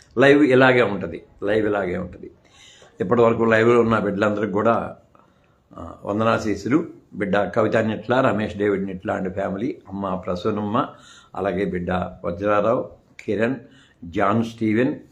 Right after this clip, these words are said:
ఆ, అమృతపూడి జాషువా, ఆ, కరుణాచారి, కరుణాచారి, బిడ్డ బీపీవీ ప్రేమ్ కుమార్, ఉమ్,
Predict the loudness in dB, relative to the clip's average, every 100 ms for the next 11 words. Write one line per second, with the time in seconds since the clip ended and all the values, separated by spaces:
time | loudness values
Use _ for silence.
0 | _ _ -6 -2 -2 -2 -2 -2 -2 -2
1 | 0 -4 -8 -10 -6 0 0 0 0 2
2 | 0 -2 -18 -20 _ _ _ -8 -6 -6
3 | -4 0 2 4 2 0 0 -2 -8 -20
4 | _ -20 _ -16 -8 -4 0 -2 0 0
5 | 0 0 0 0 0 -2 -6 -18 -12 -4
6 | -2 0 0 0 -2 -8 _ -20 _ -2
7 | 0 0 -2 0 2 0 -2 -16 _ _
8 | _ _ _ _ -8 -6 -6